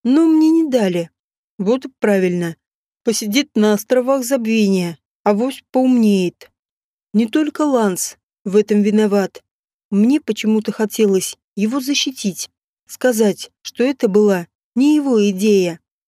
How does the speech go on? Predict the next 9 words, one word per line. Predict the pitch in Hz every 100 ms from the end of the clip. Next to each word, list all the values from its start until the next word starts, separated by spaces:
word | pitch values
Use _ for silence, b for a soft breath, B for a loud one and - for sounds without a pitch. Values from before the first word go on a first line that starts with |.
| _
Только | - 285 262 233
вот | 190 185 -
доказательств, | 196 - 226 214 202 - 196 - - _ _ _ -
что | - 220
всё | 214 - 262
подстроил | - 247 _ - 233 220 190 170 - _ _
младший | 196 196 233 269 - 254
лорд | 262 269 -
Кроу, | - 247 220 185 160